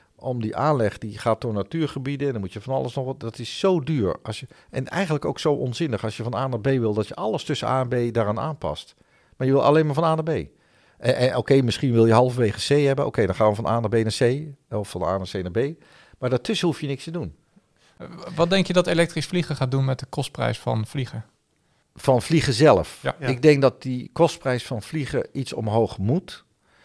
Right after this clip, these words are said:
Speaker 1: Omdat, eh, er nu internationaal is afgesproken dat je er geen belasting over heft.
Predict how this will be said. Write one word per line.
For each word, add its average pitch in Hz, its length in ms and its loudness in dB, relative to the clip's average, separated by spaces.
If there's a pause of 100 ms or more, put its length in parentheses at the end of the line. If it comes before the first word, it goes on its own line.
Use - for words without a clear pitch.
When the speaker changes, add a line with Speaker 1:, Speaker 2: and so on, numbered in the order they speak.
(500)
Speaker 1:
Omdat, 120 640 2
eh, 107 400 2
er 107 160 -2
nu 123 200 2
internationaal 117 580 0
is 107 120 -2
afgesproken - 580 0
dat 104 140 -4
je - 80 -14
er 107 80 -8
geen 104 200 -2
belasting 113 420 0
over 131 400 -4 (160)
heft. - 440 -6